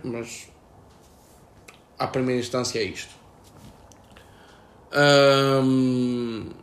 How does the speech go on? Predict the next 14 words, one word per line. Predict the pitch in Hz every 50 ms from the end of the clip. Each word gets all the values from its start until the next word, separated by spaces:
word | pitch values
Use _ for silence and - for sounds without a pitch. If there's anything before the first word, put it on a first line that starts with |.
| - - - _ - - - - - - -
Becky | - 131 135 139 139 - - 143
Lynch | 131 135 139 139 135 123 - - - - - - - - - - - - - - - - - - - - - - - - - - -
reteve | - - - - 156 143 135
o | 131
título | - - 139 139 131 - 143 143 143 147 147 - - -
por | - - - 127 120 120
desqualificação | 113 - - - 127 123 120 123 - 123 - - 127 120 123 127 123 120 120
porque | - 120 113 104 - - - 120 117 110 113 113 113 117 120
Sasha | - - - 214 220 214 - - 202
Banks, | 175 196 202 202 208 226 247 240 - - - - - - - - _ - 143
The | 139 135
Boss, | 127 113 135 131 131 131 143 170 180 - - - - - - - - - - - - - - - - - - - - - - -
regressou. | - 135 139 131 139 135 - - - 113 98 - - - - - - - - _ - - - - - - - - - - - - - - - - - - - - - - -
Ahm, | 80